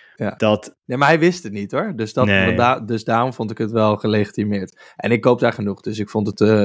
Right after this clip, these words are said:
Speaker 1: gelegitimeerde korting. Maar het was niet
Speaker 2: <laughs>
Speaker 1: bewust,
Speaker 2: Je bent
Speaker 1: maar ik
Speaker 2: de-,
Speaker 1: was, ik
Speaker 2: je
Speaker 1: ging
Speaker 2: bent
Speaker 1: door
Speaker 2: een
Speaker 1: het
Speaker 2: beetje je
Speaker 1: oog
Speaker 2: eigen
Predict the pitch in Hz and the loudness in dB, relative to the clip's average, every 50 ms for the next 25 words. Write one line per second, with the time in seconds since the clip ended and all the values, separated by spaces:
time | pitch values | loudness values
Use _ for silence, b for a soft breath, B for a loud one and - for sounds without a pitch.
0 | - - - - 107 104 104 98 - - 110 104 104 95 - - 101 101 - 101 | 0 -2 -2 0 0 2 2 0 -2 -6 -6 -4 -4 -6 -4 -6 -6 -6 -4 -4
1 | 107 113 110 113 117 - 139 135 - 139 143 147 143 - - - - - - - | 0 2 2 2 2 2 0 0 2 2 2 2 0 -2 -6 -8 -8 -8 -10 -16
2 | _ _ _ _ _ _ _ 123 135 135 131 131 120 113 113 127 127 - 139 135 | _ _ _ _ _ _ _ -2 0 2 4 4 4 4 2 2 2 2 0 0
3 | 143 131 - - 143 131 127 131 139 156 165 143 139 127 143 165 - 143 139 | -2 -4 -8 -6 -4 -2 0 2 2 4 4 2 4 4 4 4 4 4 2